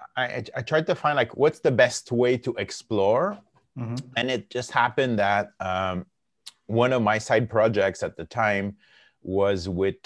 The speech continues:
Speaker 1: uh, the McConnell Foundation, which is a, a pretty large Canadian foundation, uh, with the help of, uh, La Maison de l'Innovation Sociale, a social innovation hub in Montreal, Second Muse, and at the time Real Venture, where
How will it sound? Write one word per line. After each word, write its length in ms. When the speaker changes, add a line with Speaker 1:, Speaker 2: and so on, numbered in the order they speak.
Speaker 1:
uh, 240
the 120
McConnell 500
Foundation, 500
which 180
is 140
a, 280
a 60
pretty 260
large 320
Canadian 380
foundation, 720
uh, 380
with 280
the 100
help 340
of, 240
uh, 260
La 120
Maison 340
de 80
l'Innovation 440
Sociale, 500
a 40
social 380
innovation 420
hub 280
in 100
Montreal, 760
Second 380
Muse, 480
and 420
at 100
the 80
time 220
Real 180
Venture, 440
where 240